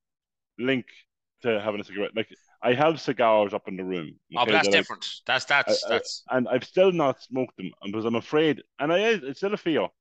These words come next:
Speaker 2: Yeah.
Speaker 1: that if I smoke the cigarette, cigar, <laughs> I'll fucking smoke the tits myself. Now, I do know if I, as we talked about this before, if we know the day we're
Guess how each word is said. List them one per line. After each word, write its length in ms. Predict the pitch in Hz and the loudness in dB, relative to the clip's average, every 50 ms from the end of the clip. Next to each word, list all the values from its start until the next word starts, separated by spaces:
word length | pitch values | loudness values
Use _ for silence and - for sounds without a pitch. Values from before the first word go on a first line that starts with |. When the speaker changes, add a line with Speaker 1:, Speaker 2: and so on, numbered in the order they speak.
| _ _ | _ _
Speaker 2:
Yeah. 180 | 104 98 92 90 | -4 -2 0 2
Speaker 1:
that 80 | 120 | 2
if 100 | 131 131 | 2 2
I 60 | 165 165 | 2 -2
smoke 360 | - - 151 147 143 - - | -2 -2 0 0 0 0 -4
the 80 | - | -14
cigarette, 420 | - - 135 120 104 110 107 - - | -6 -6 -6 -4 -2 -4 -4 -6 -8
cigar, 420 | - 107 101 107 98 95 92 - - | -8 -2 2 2 4 2 2 -2 -6
<laughs> 40 | - | -12
I'll 180 | 95 - 120 92 - | -8 -8 -8 -8 -8
fucking 420 | - - 120 - - - 110 92 78 | -10 -10 -10 -10 -4 -4 -4 -4 -4
smoke 400 | - - - - 127 127 110 - _ _ _ | -10 -18 -4 0 2 2 2 0 _ _ _
the 140 | 87 87 - - _ | -6 -6 -6 -6 _
tits 200 | - 113 - - | -2 -2 -2 -4
myself. 200 | 90 - 98 82 - _ _ - - _ _ | -12 -14 -14 -14 -14 _ _ -20 -20 _ _
Now, 120 | 143 147 | 2 4
I 120 | 143 147 143 | 4 4 2
do 220 | - 156 180 202 | 4 4 4 4
know 320 | 190 165 135 110 95 85 - _ _ _ _ _ _ _ _ _ _ | 4 2 2 2 0 -4 -8 _ _ _ _ _ _ _ _ _ _
if 160 | - 165 170 - - _ _ _ _ _ _ - | 0 0 0 0 -6 _ _ _ _ _ _ 0
I, 200 | 120 127 120 - - - | 0 0 0 -4 -6 -4
as 140 | 113 117 - | -4 -4 -4
we 80 | - 107 | -6 -2
talked 180 | - 143 135 | 0 0 0
about 80 | 117 117 | 0 -4
this 80 | 110 107 | -10 -12
before, 260 | 101 - 95 95 - - _ - | -12 -6 -6 -6 -6 -8 _ -2
if 260 | 135 143 - - - | -2 -2 -2 -2 -4
we 100 | 151 151 | -2 0
know 300 | 135 127 117 113 104 101 | 0 2 0 0 0 -2
the 100 | 92 92 | -6 -6
day 260 | - 113 113 113 107 | -4 -2 0 0 0
we're 80 | 101 | -2